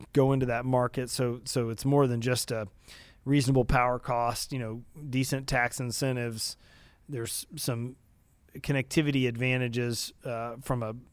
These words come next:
international perspective that that area promotes that others don't. So, uh, you know, I just think that's a really exciting market,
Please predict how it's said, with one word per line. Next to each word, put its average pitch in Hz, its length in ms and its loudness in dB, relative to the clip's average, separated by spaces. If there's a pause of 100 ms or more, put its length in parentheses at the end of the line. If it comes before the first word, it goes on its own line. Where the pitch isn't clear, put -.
(280)
international 127 600 2
perspective 120 640 -2
that 117 180 -2
that 120 240 0 (420)
area 123 600 0
promotes 123 520 4
that 120 140 -8
others 123 340 -4
don't. 123 380 -4
So, 117 280 0 (500)
uh, 120 220 -4
you 147 100 -2
know, 131 100 -2
I 139 140 4
just 135 180 0
think 135 140 -2
that's 139 180 2
a 135 80 4
really 127 400 4
exciting 120 760 0 (580)
market, 135 580 6